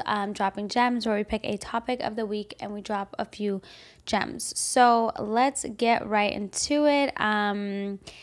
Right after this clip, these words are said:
B T S, let's see. I guess I wanna start off by saying happy Memorial Day. Um, you know, it's important for our country and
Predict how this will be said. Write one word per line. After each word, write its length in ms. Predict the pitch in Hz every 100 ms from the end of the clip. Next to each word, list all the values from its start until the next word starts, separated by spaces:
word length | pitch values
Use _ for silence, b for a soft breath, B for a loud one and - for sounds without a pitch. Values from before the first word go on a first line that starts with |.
| B B _
B 160 | 240 240
T 400 | - - 254 -
S, 680 | - 208 220 - - - - - -
let's 380 | 254 262 285 -
see. 480 | - 233 214 202 196 -
I 100 | 240
guess 440 | 226 294 381 - - B B B
I 60 | -
wanna 100 | 247
start 220 | 247 240
off 160 | 233 233
by 120 | 220
saying 420 | - 214 202 208
happy 340 | - 202 202 208
Memorial 540 | 196 226 285 277 269
Day. 440 | 269 254 247 254 -
Um, 540 | 226 220 202 196 190 - _ _ -
you 100 | 240
know, 120 | 226
it's 160 | 208 214
important 460 | 233 220 233 240 -
for 400 | 226 214 208 - B B -
our 100 | 226
country 540 | - 220 - 233 226
and 560 | - 208 208 208 208